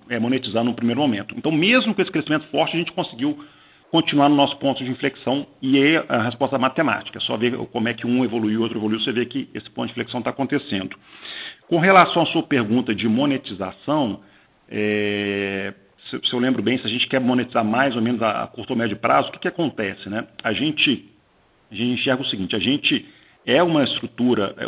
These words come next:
é, é uma, um, um D N A de, de levar serviços mais competitivos e mais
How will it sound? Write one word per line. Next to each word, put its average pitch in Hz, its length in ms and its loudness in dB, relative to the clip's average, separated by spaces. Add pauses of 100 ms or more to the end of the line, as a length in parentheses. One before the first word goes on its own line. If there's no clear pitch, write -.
(140)
é, - 100 -2
é 127 60 6
uma, 139 280 0
um, 110 1040 -4
um - 20 0
D 104 140 2
N 120 200 4
A 117 140 8
de, 107 180 -2
de - 300 -8
levar 123 460 4
serviços 113 420 -4
mais 127 320 2
competitivos 117 560 -4
e - 20 -4
mais 127 300 -2